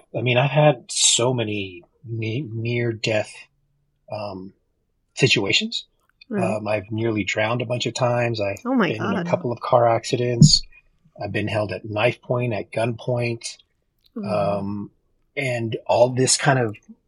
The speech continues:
Speaker 1: circles back a little bit, not to near death, but kind of, um, paranormal, supernatural.
Speaker 2: Okay.
Speaker 1: Um, I feel like something, some entity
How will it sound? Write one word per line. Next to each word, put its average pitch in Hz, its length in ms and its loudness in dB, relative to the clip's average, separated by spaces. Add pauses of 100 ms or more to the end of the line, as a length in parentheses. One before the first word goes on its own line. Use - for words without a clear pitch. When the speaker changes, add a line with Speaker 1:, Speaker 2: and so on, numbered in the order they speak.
(140)
Speaker 1:
circles 120 420 -2
back 117 200 2
a 117 60 -4
little 147 240 0
bit, 123 220 -2
not 160 240 2
to 147 180 2
near 120 260 2
death, 107 440 0
but 113 120 -4
kind 110 300 -2
of, 107 200 -2
um, 95 440 -2 (640)
paranormal, 101 540 0
supernatural. 107 580 -4 (400)
Speaker 2:
Okay. 190 340 -4
Speaker 1:
Um, 95 520 -8 (540)
I 98 120 0
feel 131 420 -2
like 117 420 -4 (440)
something, 123 800 0
some 127 260 0
entity 104 640 -4